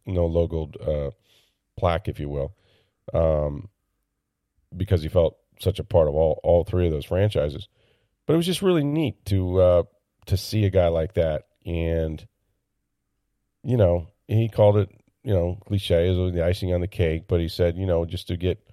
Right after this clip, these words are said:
recognized for your hard work. And he talked about his journey and coming up through Tampa and, you know, how he was in Lincoln Gardens and, you know, baseball's everywhere down here. And, and, uh, he played pickup games at the Boys and Girls Club. And then,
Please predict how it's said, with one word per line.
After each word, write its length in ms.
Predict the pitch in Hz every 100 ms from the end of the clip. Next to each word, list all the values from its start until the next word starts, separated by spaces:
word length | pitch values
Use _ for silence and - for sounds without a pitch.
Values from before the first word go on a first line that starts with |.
| _ _ _ _ _ -
recognized 500 | 92 92 87 85 -
for 100 | 92
your 120 | 82
hard 320 | 87 87 82
work. 320 | 82 80 95 -
And 120 | 85
he 100 | 85 -
talked 260 | 87 92
about 180 | 90 85
his 140 | 85
journey 500 | 85 90 85 85 90
and 140 | 90 80 _ _ _ _ _
coming 240 | - 85
up 100 | 82
through 200 | - 87
Tampa 720 | - - 85 82 90 85 87
and, 260 | 82 80 95
you 100 | 90
know, 140 | 80 78
how 380 | 85 80 78 98 _ _ _
he 60 | -
was 120 | 85
in 120 | 87
Lincoln 260 | 85 85 85
Gardens 520 | 85 82 82 87 82
and, 180 | 80 80 - _ _ _ _ _ -
you 80 | 90
know, 60 |
baseball's 600 | 80 92 92 - 90 87
everywhere 360 | 85 85 85 82
down 220 | 82 80
here. 320 | 80 82 85 92
And, 220 | 82 80 -
and, 300 | 78 80 78
uh, 260 | 78 78 76 - -
he 100 | 90
played 440 | - 87 85 -
pickup 280 | - 101 92
games 320 | - 85 80
at 60 | 87
the 60 | 85
Boys 280 | 85 87
and 100 | 87
Girls 240 | - 85 82
Club. 480 | - 90 82 85 82
And 120 | 85
then, 140 | 80